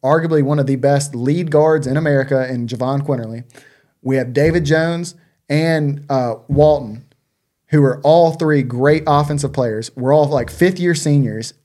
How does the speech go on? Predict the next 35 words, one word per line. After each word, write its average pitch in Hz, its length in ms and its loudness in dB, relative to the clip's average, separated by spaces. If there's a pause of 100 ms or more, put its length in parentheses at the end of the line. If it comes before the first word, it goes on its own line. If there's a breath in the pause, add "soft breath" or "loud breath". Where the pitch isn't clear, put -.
and 165 480 2
we 135 120 0
still 180 360 0
are 147 80 4
great 147 340 2
defensively, 165 600 -2
which 127 200 -4
that's 143 200 2
what 135 120 -2
Penny 147 180 2
Hardaway 139 360 2
lays 135 280 0
his 120 100 -10
hat 143 200 0
on, 156 160 0
is 117 120 -4
defense. 151 520 -2 (600 soft breath)
But 123 160 -4
this 160 220 0
year 170 80 0
we 147 100 4
have 120 140 2
offensive 170 500 -2
consistency. 131 680 -6 (280 soft breath)
We 123 120 -2
have 110 40 -10
guys 143 280 2
that 139 80 -8
can 127 120 -4
put 147 140 2
it 165 60 0
in 165 100 -4
the 156 80 -2
hole, 131 480 0
and 165 680 0